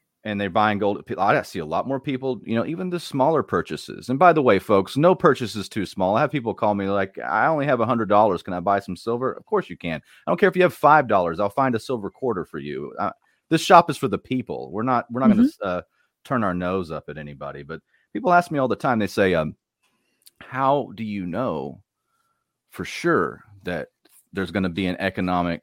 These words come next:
Speaker 1: collapse?" And I'm like, <laughs> Because economies are based off of production and what you make, right? They're based off of movement. They're based off of, like, currencies are currents, right? Like an electric current.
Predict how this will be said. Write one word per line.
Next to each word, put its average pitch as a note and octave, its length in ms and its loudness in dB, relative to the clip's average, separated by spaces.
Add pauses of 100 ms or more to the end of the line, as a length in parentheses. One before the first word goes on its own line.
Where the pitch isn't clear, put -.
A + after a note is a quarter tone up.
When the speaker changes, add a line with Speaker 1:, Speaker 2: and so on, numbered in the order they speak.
Speaker 1:
collapse?" F2+ 680 -4
And D2 120 -8
I'm D#2 160 -4
like, D2 200 -4 (440)
<laughs> - 80 -12 (880)
Because B2+ 640 4 (460)
economies E3 600 2
are A#2+ 60 -2
based A#2+ 340 0
off A2 200 2
of - 100 -8
production G2+ 560 0
and D2+ 160 -6
what D#2+ 160 -2
you D#2 120 -6
make, G#2+ 460 -2 (480)
right? G#2 300 -2
They're F#2 100 -6
based G#2 300 -2
off G2+ 180 2
of D2+ 120 -10
movement. F2+ 580 -4
They're D#2+ 100 -10
based F#2+ 320 -6
off F2+ 280 -2
of, D#2 240 -10
like, C#2+ 180 -8
currencies C3+ 500 -2
are E2+ 80 -4
currents, - 560 -6
right? F#2+ 300 -4
Like E2 200 -6
an E2 80 -8
electric C3 380 -4
current. C#2 320 -10